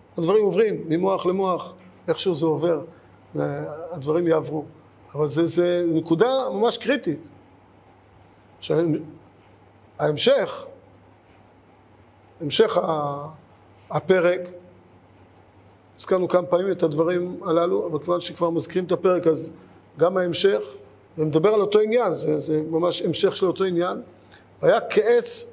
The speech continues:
שתול על פלגי מים, אשר פריו ייתן בעתו, ועלהו לא ייבול, וכל אשר יעשה יצליח.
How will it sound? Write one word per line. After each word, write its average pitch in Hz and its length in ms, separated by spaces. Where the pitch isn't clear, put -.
שתול 220 540
על 180 200
פלגי 175 300
מים, 208 400
אשר 147 240
פריו 190 280
ייתן 202 260
בעתו, 196 600
ועלהו 180 400
לא 185 140
ייבול, 196 440
וכל 233 400
אשר 226 300
יעשה 196 460
יצליח. 170 520